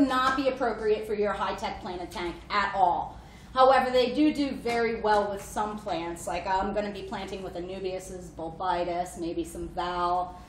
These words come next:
some Bucephalandras, uh, things like that, that'll mainly rhizome type plants that I can glue into the crevices of my wood and,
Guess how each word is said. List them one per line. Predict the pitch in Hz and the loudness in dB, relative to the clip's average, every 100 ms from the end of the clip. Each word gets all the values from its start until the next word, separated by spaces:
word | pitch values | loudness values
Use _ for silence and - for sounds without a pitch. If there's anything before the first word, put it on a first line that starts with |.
| - | -14
some | - 202 | -8 -6
Bucephalandras, | 202 202 208 196 190 185 180 175 185 185 180 226 | -6 -8 -10 -8 -4 -4 -4 -2 0 0 0 -4
uh, | 180 175 - | -6 -6 -6
things | 233 208 | -6 -4
like | 190 175 - | -4 -4 -4
that, | 180 175 175 | -2 -2 -2
that'll | 180 170 165 160 - - - - | -4 -2 -2 -4 -6 -14 -18 0
mainly | 285 311 294 226 | 4 8 8 6
rhizome | 214 190 214 214 202 | 4 4 4 0 -6
type | 196 190 - | -6 -8 -8
plants | - 170 170 | -8 -8 -6
that | - 180 | -4 -4
I | 170 | -4
can | 175 175 175 | -6 -8 -8
glue | 185 180 180 | -6 -4 -4
into | 180 - | -6 -6
the | 180 | -8
crevices | - 180 175 - 185 180 | -4 -4 -4 -6 -8 -8
of | 170 | -8
my | 180 170 | -4 -4
wood | 156 175 170 | -2 -2 0
and, | 165 160 | -2 -6